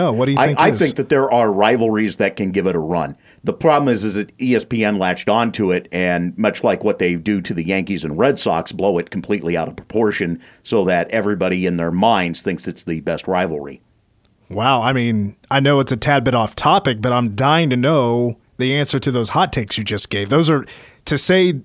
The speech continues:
Speaker 1: you know, baseball's best rivalry is not the Yankees and Red Sox, and for college basketball, it's not Duke and North Carolina.
Speaker 2: I, I will say that when it was a rivalry,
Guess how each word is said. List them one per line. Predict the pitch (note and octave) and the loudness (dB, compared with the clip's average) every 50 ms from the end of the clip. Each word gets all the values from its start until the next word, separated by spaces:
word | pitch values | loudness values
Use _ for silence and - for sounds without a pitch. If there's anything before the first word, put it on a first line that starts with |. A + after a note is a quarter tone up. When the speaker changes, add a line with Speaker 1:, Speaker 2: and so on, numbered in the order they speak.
| - _ _ _ | -14 _ _ _
Speaker 1:
you | C3+ C3+ B2+ | -2 -2 0
know, | |
baseball's | A#2 G#2+ A2 D#3+ F#3+ F#3+ - - E3+ D#3+ D#3+ D3 A#2 | 0 2 2 2 2 2 2 2 4 4 4 2 2
best | A2 G#2+ D3 D3+ D#3+ D#3 - - | 0 0 2 2 2 2 2 2
rivalry | - C#3+ D#3 D#3 D3 D3 D3+ D3+ C#3+ | 2 2 2 4 2 2 2 2 2
is | C3+ A#2+ C3+ | 2 0 0
not | C3+ C#3+ C#3+ - | 0 0 0 0
the | C#3 | 0
Yankees | C3+ C#3 C#3 C#3 B2 C3+ B2 A2+ | 0 2 0 0 0 0 0 0
and | B2 B2+ | 2 2
Red | C3+ D3 C#3 - | 2 2 2 2
Sox, | - C#3+ C#3+ C#3+ C3+ - | 2 2 2 2 0 0
and | C#3 B2+ A#2 - | 0 -2 -2 -2
for | C3+ A2+ | -4 0
college | - C#3+ C#3 B2+ A2 G2+ | 2 2 2 2 2 0
basketball, | C3 B2+ C#3 D3 C#3 - - A#2+ B2 A#2 A2+ A#2+ | 0 2 2 2 2 0 0 0 0 0 0 0
it's | A2 - | 0 0
not | C3+ B2+ B2+ A#2 A2 | 0 0 0 0 0
Duke | B2+ C3 B2 - | 0 -2 0 0
and | B2 A#2+ | 0 0
North | B2 A#2+ A2 - - | 2 0 0 -2 -4
Carolina. | B2 A#2 A2 G#2+ A2+ B2+ D3+ C#3+ - G2 G2+ | -2 -2 0 0 2 2 2 2 0 2 4
Speaker 2:
I, | A2+ D3 F3+ G3+ F3 - - | 4 4 4 4 2 0 2
I | A#2+ E3 G3+ G#3+ | 4 4 4 4
will | G3 F#3 D#3+ - | 4 2 0 0
say | - E3+ D#3+ D3+ | 2 2 2 2
that | C3 C#3 B2+ B2 B2 A#2+ | 4 4 4 4 2 2
when | A2+ B2+ D3 D#3+ D#3+ D#3+ - | 2 4 4 4 2 0 0
it | C#3+ D3 D3 D3 B2+ | 0 0 0 2 0
was | C#3 C#3+ B2 - - | 0 0 0 0 0
a | C3 C3 C#3 | 0 0 2
rivalry, | A2+ A2 A#2 A#2 A2+ G2+ G2 G2 D#2+ C#2+ C2+ - | 2 4 4 4 4 4 2 0 0 -2 -6 -8